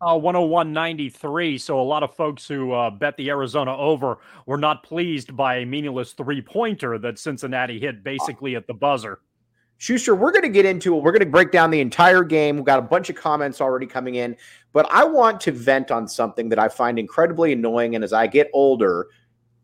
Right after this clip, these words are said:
Speaker 2: I find even more annoying. I don't understand how you have commentators who do not know how to pronounce players' names. And these are players, too. They did an entire feature on Kerr Kriisa, as they <laughs> called him,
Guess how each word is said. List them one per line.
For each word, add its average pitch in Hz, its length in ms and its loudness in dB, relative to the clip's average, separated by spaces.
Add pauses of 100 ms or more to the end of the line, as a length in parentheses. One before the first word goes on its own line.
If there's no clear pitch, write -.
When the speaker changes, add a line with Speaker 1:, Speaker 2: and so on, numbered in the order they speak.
Speaker 2:
I 127 160 4
find 139 380 2
even 135 340 0
more 127 320 4
annoying. 87 400 -4 (480)
I 143 120 2
don't 208 420 4
understand 185 680 -2
how 156 140 -2
you 156 160 0
have 151 180 2
commentators 110 1160 -4 (240)
who 208 120 0
do 175 220 -4
not 196 340 4
know 226 140 6
how 196 180 2
to 180 80 4
pronounce 151 640 -2
players' 135 600 -2
names. 113 640 -4 (340)
And 160 240 2
these 277 200 -2
are 349 60 0
players, 220 500 2
too. 214 180 -2
They 196 160 6
did 330 160 2
an 320 140 -2
entire 196 560 2
feature 180 640 0
on 135 240 4
Kerr 156 540 4
Kriisa, 107 760 -4 (120)
as 113 200 -2
they 113 160 0
<laughs> - 0 -
called 101 420 -4
him, 92 300 -8